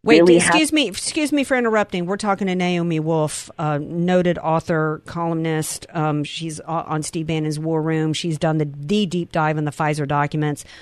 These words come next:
Speaker 1: author of the book, The Bodies of Others, The New Authoritarians, covid nineteen, and the War Against the Human. Did you just say baby die-off?
Speaker 2: Yes, I'm so sorry
Speaker 1: <gasps>
Speaker 2: to have to say this, but I just wrote a Substack called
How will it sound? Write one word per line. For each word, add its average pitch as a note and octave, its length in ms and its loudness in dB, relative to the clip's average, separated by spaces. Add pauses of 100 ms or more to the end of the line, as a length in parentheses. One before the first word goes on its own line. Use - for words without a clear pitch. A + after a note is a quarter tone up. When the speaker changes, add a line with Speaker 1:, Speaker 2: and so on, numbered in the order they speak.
(160)
Speaker 1:
author F3 300 2
of D#3 80 -4
the E3 80 0
book, E3 180 0
The E3 80 -4
Bodies E3 380 2
of D#3 80 0
Others, D#3+ 320 2
The D3+ 100 2
New F3 140 4
Authoritarians, D#3 880 0
covid F3 320 2
nineteen, D#3+ 580 0 (400)
and F3+ 160 4
the D#3+ 60 2
War E3 220 2
Against D#3 320 -2
the D3 60 2
Human. E3 420 2 (220)
Did G#3 220 2
you D4+ 160 4
just D4 280 0
say A3+ 200 4
baby G3 380 2
die-off? F#3 680 2 (760)
Speaker 2:
Yes, F3 240 6
I'm E3 240 2
so F3+ 140 6 (120)
sorry D#3+ 340 6
Speaker 1:
<gasps> G3+ 200 -6
Speaker 2:
to E3 100 -2 (600)
have C#3+ 220 -2
to D#3 100 0 (100)
say G3 140 8
this, D#3 160 6 (100)
but D#3 160 4 (380)
I F3+ 80 4
just A#3 240 4
wrote C4 100 8
a A3 80 8 (100)
Substack E3+ 540 4
called D#3 400 4